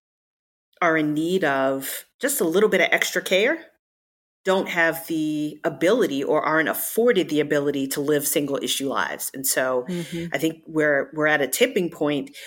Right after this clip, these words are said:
Speaker 1: where education through covid, through these last three plus years, has been in a place to account for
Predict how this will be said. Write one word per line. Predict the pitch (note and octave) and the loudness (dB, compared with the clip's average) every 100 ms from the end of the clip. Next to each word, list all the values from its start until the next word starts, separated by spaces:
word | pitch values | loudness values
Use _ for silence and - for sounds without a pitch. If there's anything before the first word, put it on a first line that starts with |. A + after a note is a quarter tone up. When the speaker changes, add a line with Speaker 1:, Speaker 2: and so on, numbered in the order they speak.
| - | -8
Speaker 1:
where | D#3+ D#3 D3 C#3+ C#3 - F3+ | -2 2 4 4 0 -2 0
education | F3+ E3+ - F#3 G#3 - D3+ D3 D3 D3 - _ _ _ _ - | 0 -2 2 2 2 0 0 -2 -6 -12 -20 _ _ _ _ -12
through | - F#3 G3+ G#3+ G#3+ | -2 2 4 2 2
covid, | - D#3+ C#3+ C3+ C3 | 2 2 2 0 -2
through | - E3 F#3 | -4 -2 0
these | F3 D#3 D#3 | 0 -2 0
last | D3 C#3+ C#3+ - - - | 2 2 2 0 -2 -4
three | D3+ E3 | -4 -4
plus | E3 - C#3 - | -2 0 0 -2
years, | E3+ A3 F3 C#3+ D3 - - | 0 2 4 4 0 -6 -6
has | - D#3+ | -4 -4
been | - F3 G3+ G3 | 0 4 4 4
in | F#3 E3+ | 2 0
a | D#3+ | 0
place | - D#3+ D#3 - | 0 0 0 -2
to | - D3+ C#3+ | -2 0 0
account | C3+ C3+ - D#3+ F#3+ G3 | -2 -2 -4 -2 -2 -2
for | - A#3+ C4 | 0 2 2